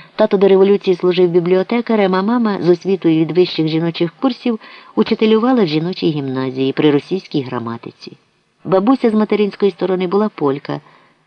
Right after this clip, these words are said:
так що мені спадкувалася і її мова. А німецьку я опанувала сама. Життя по різних землях змусило сім'ю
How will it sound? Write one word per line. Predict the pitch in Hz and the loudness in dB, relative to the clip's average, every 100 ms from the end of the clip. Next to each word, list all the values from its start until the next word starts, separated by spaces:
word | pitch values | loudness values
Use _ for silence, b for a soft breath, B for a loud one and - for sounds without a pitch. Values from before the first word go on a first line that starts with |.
| _ _ | _ _
так | 165 | -4
що | 160 175 | -2 -2
мені | 170 160 | -2 -2
спадкувалася | 160 - 160 - 165 185 185 - | -2 -2 -2 2 2 2 -2 0
і | 131 | 0
її | 123 123 120 135 | 2 -2 -2 -2
мова. | 139 139 139 139 - B B B B B B | -2 -4 -4 -6 -10 B B B B B B
А | 196 | 0
німецьку | 226 294 320 214 | 2 2 2 0
я | 202 202 | 2 0
опанувала | 175 151 143 135 123 | 0 -2 -2 -2 -4
сама. | 120 127 113 107 _ _ _ _ _ _ - | -8 -10 -10 -14 _ _ _ _ _ _ -6
Життя | 131 160 202 | -2 0 0
по | 196 | 2
різних | 180 196 175 170 143 | 4 4 2 0 0
землях | 131 175 175 160 | 0 0 0 0
змусило | 135 135 185 - 147 | 0 0 -2 0 0
сім'ю | 147 147 147 135 170 | 0 -2 -2 2 0